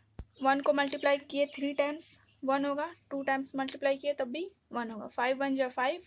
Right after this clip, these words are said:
टू वन जा टू, थ्री वन जा थ्री। अब सॉल्व कर देते हैं। फ़ाइव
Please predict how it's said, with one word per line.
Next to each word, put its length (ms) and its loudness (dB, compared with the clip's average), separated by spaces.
टू 80 -4
वन 260 0
जा 180 2
टू, 120 -6
थ्री 160 -2
वन 200 -2
जा 160 2
थ्री। 280 -6
अब 100 0
सॉल्व 300 4
कर 160 2
देते 260 2
हैं। 180 -2
फ़ाइव 280 4